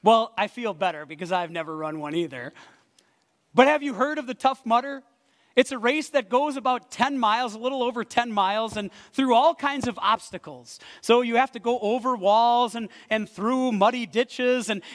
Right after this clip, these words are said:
in one place, I believe there's even little, uh, electrical wires that have shocks in them that you have to crawl under. It doesn't sound very fun to me.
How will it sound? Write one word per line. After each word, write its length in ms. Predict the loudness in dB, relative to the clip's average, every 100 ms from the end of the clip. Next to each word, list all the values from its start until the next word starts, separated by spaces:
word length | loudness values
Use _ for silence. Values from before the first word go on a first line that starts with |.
| -4
in 160 | -4
one 240 | 0 -2 -2
place, 360 | -4 -4 -2
I 60 | -4
believe 400 | -4 -6 -4 -4
there's 240 | -4 -4
even 400 | -6 -4 -2 -4 -6 -4
little, 320 | -2 0 0
uh, 200 | 0 -2 -2
electrical 600 | 0 0 0 -12 -10 -2
wires 420 | -2 -2 -4 -4
that 140 | -2
have 160 | -2 -4
shocks 420 | -4 -4 -4 -6
in 120 | -6
them 200 | -4 -2
that 120 | -4 -4
you 140 | -4
have 120 | -4
to 80 | -8
crawl 320 | -4 0 0
under. 200 | -2 -4
It 60 | -4
doesn't 280 | -4 -6 -10
sound 420 | -4 -4 -4 -8
very 240 | -8 -8
fun 320 | -6 -6 -6
to 120 | -10 -12
me. 280 | -12 -12